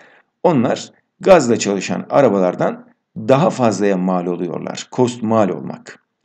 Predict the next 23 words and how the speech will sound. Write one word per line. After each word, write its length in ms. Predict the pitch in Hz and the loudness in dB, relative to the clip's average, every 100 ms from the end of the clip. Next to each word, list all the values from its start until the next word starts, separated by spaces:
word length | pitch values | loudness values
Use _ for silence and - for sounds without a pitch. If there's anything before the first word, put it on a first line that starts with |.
| - - - - _ - | -20 -20 -20 -20 _ 0
Another 600 | 135 214 226 180 101 - - | 4 4 6 4 2 -2 -6
is 380 | 143 202 - - _ _ _ - | 0 0 0 -10 _ _ _ -10
range 400 | 104 143 220 196 - 117 | -2 0 0 -2 -4 -4
anxiety. 800 | 113 98 95 87 85 82 110 78 - _ _ - 110 | -4 -2 -2 -2 -4 -4 -4 -4 -12 _ _ -16 -4
Diğeri 400 | 196 196 127 113 | 2 4 4 4
de 140 | 226 | 2
menzil 840 | 175 139 156 160 127 180 147 107 | 2 2 2 2 2 2 2 -2
kaygısı, 600 | - 107 92 92 - 87 87 | -4 -2 -2 -2 -4 -6 -2
range 400 | 127 120 - 98 | -2 -2 -4 -6
anxiety. 540 | 92 85 82 82 85 | -6 -4 -6 -6 -8
Yani 420 | 95 147 113 107 - _ | 0 2 2 0 -12 _
o 160 | - 160 | 2 4
enerjiyle 480 | 107 92 - - 208 | 4 0 -4 -2 0
ne 100 | 170 | 2
kadar 240 | 107 92 | 2 0
gidecek? 560 | 87 80 - - - - _ _ _ _ _ | -2 -10 -12 -14 -18 -20 _ _ _ _ _
Consumers 640 | - 139 143 202 185 165 - - | 0 2 2 0 0 0 -4 -12
fear, 640 | - 175 175 135 - - _ _ | -8 4 6 6 2 -12 _ _
tüketiciler 640 | - - 123 110 113 104 | -8 -2 -2 0 0 0
korkuyorlar. 760 | - 131 131 120 101 101 185 120 | 2 2 2 2 0 0 -2 0
They 120 | 143 | 0
will 300 | 123 135 113 - - | 2 2 -2 -8 -8
run 380 | 110 143 160 | 0 2 0